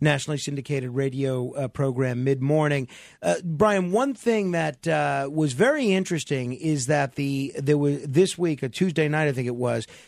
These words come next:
the House Select Committee on China had a fairly tame, very respectful, very substantive, no fireworks, primetime, bipartisan hearing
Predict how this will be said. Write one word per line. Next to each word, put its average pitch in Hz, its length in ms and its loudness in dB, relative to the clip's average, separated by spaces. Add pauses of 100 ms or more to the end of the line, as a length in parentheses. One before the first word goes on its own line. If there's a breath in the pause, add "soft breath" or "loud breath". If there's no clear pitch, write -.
(140 loud breath)
the 151 80 4
House 190 360 0
Select 185 420 0
Committee 165 420 0
on 147 260 -2
China 165 640 0
had 131 180 2
a 131 80 0
fairly 233 580 -2
tame, 156 720 2
very 143 480 0
respectful, 180 720 0
very 156 520 -2
substantive, 190 680 2 (300 loud breath)
no 165 420 2
fireworks, 190 800 0
primetime, 170 920 0
bipartisan 175 800 2
hearing 151 580 0